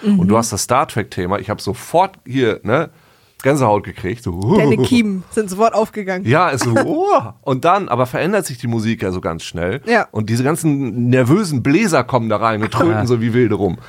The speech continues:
Speaker 2: Das,
Speaker 3: Ja.
Speaker 2: also das fand ich schon, das war das Erste, was ich total geil fand an diesem Film. Ich könnte mir allein diesen, diesen Anfang,
Speaker 1: Ja.
Speaker 2: ähm,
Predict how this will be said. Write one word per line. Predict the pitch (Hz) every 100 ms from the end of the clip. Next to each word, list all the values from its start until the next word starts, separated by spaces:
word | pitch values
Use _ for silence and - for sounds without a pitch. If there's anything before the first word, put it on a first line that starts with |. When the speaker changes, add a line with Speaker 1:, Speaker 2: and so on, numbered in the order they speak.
| - -
Speaker 2:
Das, | 107 101
Speaker 3:
Ja. | 98
Speaker 2:
also | 95
das | 87 98
fand | - 92
ich | -
schon, | 87
das | 90
war |
das | 80
Erste, | - 90 -
was | 78
ich | 73
total | - - 71
geil | - -
fand | - -
an |
diesem | 92 -
Film. | 80 82
Ich |
könnte | - 95
mir | 87
allein | 98 101
diesen, | 92 90
diesen | 85 78
Anfang, | 87 156 - 85 - - - - -
Speaker 1:
Ja. | 226 -
Speaker 2:
ähm, | 92 85 82